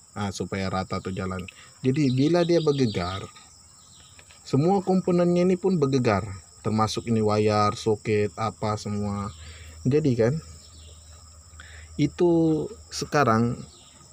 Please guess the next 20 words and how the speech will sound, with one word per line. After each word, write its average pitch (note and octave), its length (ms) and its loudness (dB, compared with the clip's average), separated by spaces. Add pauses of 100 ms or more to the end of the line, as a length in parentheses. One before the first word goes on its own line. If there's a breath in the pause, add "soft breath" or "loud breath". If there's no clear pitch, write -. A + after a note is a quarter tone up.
(240)
ah, G2+ 320 2
ikatan C3 560 2
yang C3 160 4
tidak B2+ 240 0
kemas C#3+ 320 0
lah D#3 160 2
maksudnya. C3+ 480 0 (480)
Bukan A2+ 240 2
ikatan G#2+ 400 0
tidak A2+ 220 0
kemas, C3 260 2
dia C3 240 2
sudah D3 240 0
tua A2+ 400 2
kan. E3+ 160 0 (1120 loud breath)
Jadi D3 480 0
bila D#3 560 0
ini C#3+ 720 4
benda A2 400 2
longgar, F#2+ 640 0